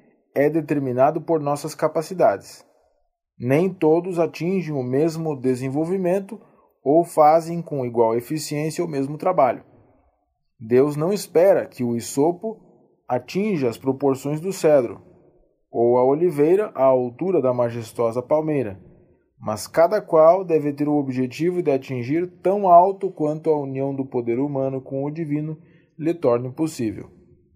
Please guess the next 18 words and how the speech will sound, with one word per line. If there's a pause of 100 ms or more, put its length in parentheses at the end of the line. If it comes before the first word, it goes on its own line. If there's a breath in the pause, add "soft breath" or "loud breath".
(640 soft breath)
Os
estudantes
devem
ter
um
alvo
real. (1400)
Ensinem-se
os
estudantes
a
usar
para
o
mais
elevado,
santo
propósito